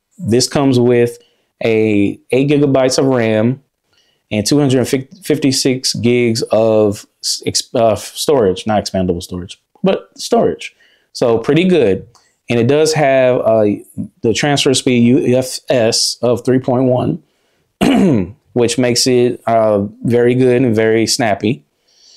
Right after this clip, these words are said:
And let's talk about, uh, the camera. So let's see. We have a, a camera housing on the back here. So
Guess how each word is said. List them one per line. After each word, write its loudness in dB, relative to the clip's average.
And 0
let's 0
talk 2
about, 0
uh, 2
the 2
camera. -2
So -2
let's 0
see. -4
We 2
have 2
a, 0
a -8
camera 0
housing 0
on 2
the 0
back 0
here. 0
So 0